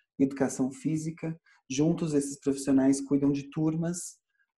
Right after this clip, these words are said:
ah, de, da comunidade L G B T Q I A mais,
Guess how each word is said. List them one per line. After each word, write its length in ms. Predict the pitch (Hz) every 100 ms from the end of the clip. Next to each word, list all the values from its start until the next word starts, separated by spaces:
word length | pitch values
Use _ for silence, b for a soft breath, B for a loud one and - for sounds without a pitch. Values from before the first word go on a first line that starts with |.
| _
ah, 240 | 139 131 131
de, 280 | 127 131 -
da 120 | 127
comunidade 540 | - 143 139 135 127
L 100 | 131
G 120 | 131 131
B 120 | 135
T 120 | -
Q 160 | - 135
I 60 |
A 60 | 127
mais, 600 | 131 139 151 156 - -